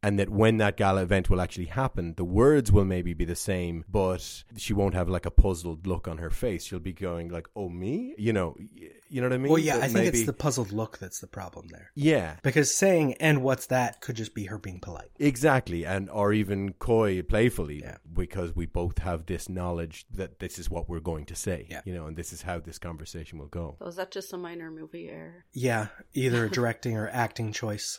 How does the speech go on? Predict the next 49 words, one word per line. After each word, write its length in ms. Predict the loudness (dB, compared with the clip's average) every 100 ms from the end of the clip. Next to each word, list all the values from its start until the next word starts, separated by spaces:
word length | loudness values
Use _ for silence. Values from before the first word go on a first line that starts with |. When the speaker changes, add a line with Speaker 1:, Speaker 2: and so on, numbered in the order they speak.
| -4
Speaker 1:
Yeah, 180 | -2 0
I 40 |
think 140 | 0
it's 120 | 0 4
a 40 |
license 420 | 6 6 4 0
more 180 | 4 4
than 140 | 4
an 100 | 0
error. 460 | 0 2 2 0 -4
I'm 60 | -4
sure 260 | 0 0
they 300 | 0 -2 -6 -12
meant 380 | -10 -4 -2 -4
to 220 | -12 -10
do 160 | -4 -2
it 100 | -4
that 180 | -8 -10
way, 160 | -10 -8
you 160 | -6
know 80 | -6
what 60 | -4
I 40 |
mean? 280 | -4 -4 -8 -4
Speaker 2:
Right, 240 | 0 0 0
'cause 220 | -4 0
we, 260 | 0 0 _
if, 280 | -6 -6 -6 _ _
if 200 | -4 -2
we're 80 | -4
taking 400 | -2 -2 0 0
everything 640 | 2 0 0 -2 -2 -6 -12 -16
literally, 680 | -8 -4 -2 0 -2 -4
as 120 | -8 -10
it 120 | -12
were, 320 | -12 -12 -16 _ -12
this 200 | -4 0
scene 300 | 2 2 2
should 200 | 0 -4
be 80 | -6
exactly 500 | -6 -6 -8 -8 -10
what's 200 | -12 -12
going 220 | -14 -14 -14
to 140 | -12
happen. 300 | -12 -12 -8
Speaker 1:
It 140 | -8 -4
should, 360 | 0 0 -2 -12
Speaker 2:
Because 160 | -4
Speaker 1:
yeah. 120 | -2